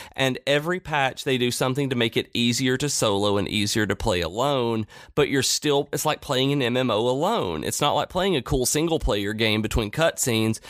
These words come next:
It's like you're playing a weird old M M O between, between cutscenes,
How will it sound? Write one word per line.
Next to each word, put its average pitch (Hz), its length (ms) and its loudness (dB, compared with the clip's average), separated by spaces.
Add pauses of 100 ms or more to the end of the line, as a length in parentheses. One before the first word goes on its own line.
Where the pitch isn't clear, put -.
(220)
It's 135 160 0
like 113 240 -2
you're 127 100 0
playing 110 720 0 (120)
a 107 540 2 (640)
weird 131 960 0 (500)
old 127 680 2
M 123 240 0
M 117 200 0
O 107 440 0
between, 104 960 0
between 123 380 0
cutscenes, 107 640 0